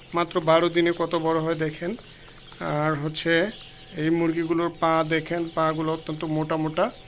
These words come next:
এবং চোখগুলো ভাসা ভাসা, মাথা বড় হবে। যারা টাইগার মুরগির বাচ্চা চিনেন না, তাদের জন্য আসলে ইনফরমেশনটা দিয়ে রাখি।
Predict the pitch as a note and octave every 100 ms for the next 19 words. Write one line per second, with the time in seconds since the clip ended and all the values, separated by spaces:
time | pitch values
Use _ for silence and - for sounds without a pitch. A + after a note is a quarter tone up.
0 | - - - - D3 C#3+ D3+ D3 - F3+
1 | D#3+ D#3+ E3 C#3 D3 D#3 D#3+ - E3+ D3+
2 | D3+ D#3 D#3+ D#3 D#3 D3 B3 - - -
3 | - D#3+ D#3 D#3 D#3 D#3 D#3+ D#3 D#3 D#3
4 | D3+ D3+ D#3 E3+ E3+ A3 - - - -
5 | F3 E3+ E3+ A3 F#3+ D#3+ E3 D#3 D#3 D#3
6 | D3+ F#3 - - - - F3 D#3+ D#3+ D#3+
7 | D#3+ D#3 D#3 D#3+ E3 D#3 D3+ D3+ D#3+ D#3
8 | D#3 G#3+